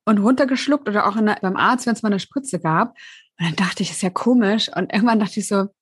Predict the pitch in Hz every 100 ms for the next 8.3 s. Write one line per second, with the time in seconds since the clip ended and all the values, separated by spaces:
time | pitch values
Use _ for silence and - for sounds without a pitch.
0 | _ _ _ _ _ _ - 226 220 220
1 | 247 269 262 202 190 226 269 - 185 208
2 | 202 202 226 208 202 - 202 196 - 165
3 | 165 151 160 - _ _ 233 220 - 262
4 | 294 262 269 277 - - 208 208 214 -
5 | 214 220 240 214 214 214 196 170 175 240
6 | 254 226 247 262 269 269 - - - -
7 | - - - _ _ _ 240 262 240 147
8 | 240 240